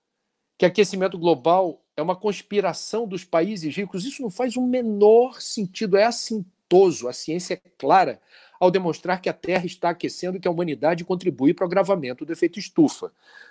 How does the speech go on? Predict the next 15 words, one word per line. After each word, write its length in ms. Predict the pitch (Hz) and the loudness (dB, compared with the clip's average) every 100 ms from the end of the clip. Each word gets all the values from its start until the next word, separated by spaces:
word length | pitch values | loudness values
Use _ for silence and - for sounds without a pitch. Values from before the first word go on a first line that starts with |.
| - | 2
Da 80 | 214 | 4
mesma 280 | 190 185 | 4 2
forma, 280 | 175 208 202 | 0 2 2
não 120 | 208 | -2
podemos, 680 | 220 262 208 175 214 - - _ _ _ _ _ _ _ _ _ _ _ _ _ _ - | 0 0 0 -2 -4 -12 -20 _ _ _ _ _ _ _ _ _ _ _ _ _ _ -2
é, 380 | 175 180 180 - _ 160 175 - | 4 6 4 2 _ -12 -12 -6
minorar, 720 | 185 311 285 180 175 208 - _ _ _ _ _ _ | 0 2 4 6 4 2 -6 _ _ _ _ _ _
mitigar 720 | 160 214 - 220 143 151 180 - | -4 -2 -2 -4 -2 -2 -2 -8
os 140 | 226 190 | -8 -8
riscos 720 | - 180 254 - 285 285 - _ _ _ _ _ - | -4 -4 -4 -6 -10 -10 -14 _ _ _ _ _ 0
da 120 | 196 | 2
covid 600 | 208 196 151 185 190 220 | 4 2 2 -2 -4 -10
dezenove. 840 | 254 247 359 175 220 196 - 165 _ _ _ _ _ _ - | -8 -6 -2 2 2 0 -10 -20 _ _ _ _ _ _ -4
É 80 | |
gravíssimo. 800 | 151 247 285 180 294 - 120 95 | 2 2 2 0 -2 -2 -12 -16